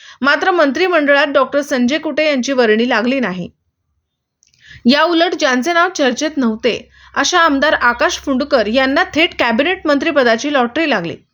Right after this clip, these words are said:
दरम्यान मंत्रिमंडळात स्थान न मिळाल्याने डॉक्टर संजय कुटे समर्थक चांगलेच नाराज झाले आहेत.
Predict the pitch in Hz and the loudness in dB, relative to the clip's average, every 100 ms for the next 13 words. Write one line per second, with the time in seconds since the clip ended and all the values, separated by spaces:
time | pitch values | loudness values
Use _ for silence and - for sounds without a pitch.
0 | _ _ - - - 247 330 403 381 285 | _ _ -20 -12 -2 0 2 0 0 0
1 | 320 359 320 285 294 208 302 - 262 262 | 0 -2 0 2 2 0 -4 -2 0 2
2 | 262 330 294 247 285 254 180 - - _ | 2 2 2 2 0 -2 -6 -10 -20 _
3 | 240 269 269 359 359 277 269 359 349 349 | 0 0 2 -2 0 -2 0 -2 -2 -4
4 | 370 330 254 240 277 302 - 240 247 330 | -4 -2 -2 -2 -2 -2 -2 0 0 -2
5 | 330 254 214 220 202 202 180 196 | 0 0 0 0 -2 -2 -2 -4